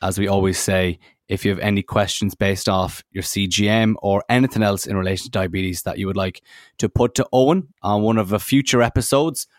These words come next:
where we do touch on emails, I know we got a couple of them coming up in the next few weeks,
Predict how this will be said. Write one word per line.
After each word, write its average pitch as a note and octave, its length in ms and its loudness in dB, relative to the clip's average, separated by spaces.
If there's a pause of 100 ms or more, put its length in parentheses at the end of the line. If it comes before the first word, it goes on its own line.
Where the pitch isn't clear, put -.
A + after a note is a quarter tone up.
(120)
where A2 80 -6
we A2 100 0
do A2 180 -2
touch - 240 -4
on G2+ 120 0
emails, A2+ 440 2
I A2+ 60 2
know G#2+ 80 2
we G2+ 100 0
got G2+ 120 0
a G2 40 -2
couple G#2 220 -2
of F#2+ 60 0
them G2+ 160 0
coming G#2 220 0
up G2 120 -2
in - 60 -8
the G2+ 80 -4
next G2 240 -6
few G#2 120 -2
weeks, G#2+ 280 -4